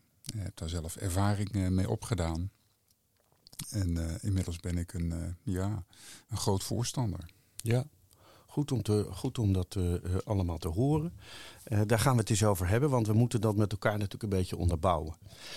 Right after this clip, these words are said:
Speaker 2: En de eerste stelling, eh, waar, eh, over we gaan discussiëren is: de beste zorg voor de patiënt krijg je als de zorgprofessional in de lead is.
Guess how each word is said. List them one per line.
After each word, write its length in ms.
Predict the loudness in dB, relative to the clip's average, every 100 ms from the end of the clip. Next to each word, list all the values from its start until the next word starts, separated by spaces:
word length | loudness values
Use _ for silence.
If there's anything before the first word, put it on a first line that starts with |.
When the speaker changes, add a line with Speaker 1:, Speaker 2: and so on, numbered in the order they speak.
| -14 -4
Speaker 2:
En 140 | 0
de 80 | 2
eerste 320 | 4 4 6
stelling, 500 | 4 4 4 4 2
eh, 300 | 2 2 4
waar, 200 | 2 0
eh, 380 | 0 2 2 2
over 340 | 2 0 2
we 60 | 2
gaan 180 | 2 2
discussiëren 840 | 2 0 -2 0 2 2 0 -2
is: 300 | 0 0 -2
de 260 | -4 0 2
beste 360 | 4 4 4 2
zorg 320 | 4 2 0
voor 120 | -2
de 80 | -2
patiënt 420 | -2 -2 0 -2
krijg 420 | 0 2 2 2
je 180 | 0 -2 -2
als 240 | -2 0
de 60 | 2
zorgprofessional 1000 | 4 4 2 -4 -2 0 0 0 0 -2
in 160 | 0 2
de 100 | 4
lead 320 | 2 0 0
is. 380 | -6 -6 -8